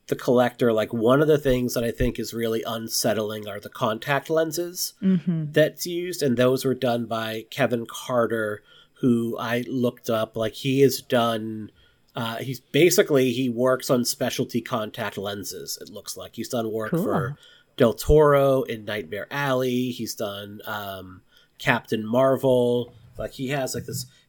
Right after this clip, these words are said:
Speaker 1: when you look at his filmography, he's worked on, like, a ton of, like, massive movies and mo-, and with the special and visual effects, but it looks like he's literally a contact lens expert.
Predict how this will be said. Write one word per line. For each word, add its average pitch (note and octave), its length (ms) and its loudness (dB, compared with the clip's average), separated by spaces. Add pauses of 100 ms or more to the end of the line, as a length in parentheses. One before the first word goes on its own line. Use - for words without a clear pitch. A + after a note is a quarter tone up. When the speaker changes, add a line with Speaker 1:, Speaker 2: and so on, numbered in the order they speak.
Speaker 1:
when C#3+ 140 -2
you C3+ 120 2
look D#3+ 240 4
at E3 80 6
his C#3+ 200 4
filmography, A#2+ 1000 2 (240)
he's C3+ 260 -2
worked B2+ 360 0
on, A#2 240 0
like, A#2 100 -8
a A2+ 60 -6
ton - 440 -4
of, C3 120 0
like, B2 180 0
massive A#2+ 480 -2
movies A2 480 -4
and A#2 200 -8
mo-, A#2 380 -4
and B2 280 -6
with A#2 140 -10
the A2+ 180 -4
special B2 500 -4
and A2 120 -4
visual G#2+ 340 -6
effects, - 440 -12
but G2+ 300 -10 (360)
it B2 100 -2
looks C#3+ 240 0
like B2 140 0
he's B2+ 260 -4
literally B2+ 600 0
a B2 120 -4
contact A#2+ 840 -4
lens A2 460 -10 (100)
expert. - 520 -12